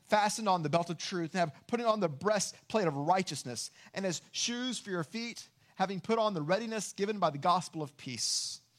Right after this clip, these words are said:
In all circumstance, take up the shield of faith,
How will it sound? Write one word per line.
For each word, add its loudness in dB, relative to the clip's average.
In 0
all 6
circumstance, -2
take -2
up -4
the -4
shield 0
of 0
faith, -2